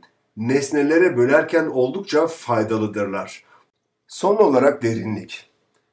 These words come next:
Şimdi görüyorsunuz, bunu bir seviyede düz bir şey olarak görüyorsunuz. Diğer seviyede resmin içine bakıp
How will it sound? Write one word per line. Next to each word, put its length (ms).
Şimdi 540
görüyorsunuz, 960
bunu 720
bir 180
seviyede 720
düz 360
bir 140
şey 260
olarak 500
görüyorsunuz. 680
Diğer 300
seviyede 640
resmin 360
içine 520
bakıp 400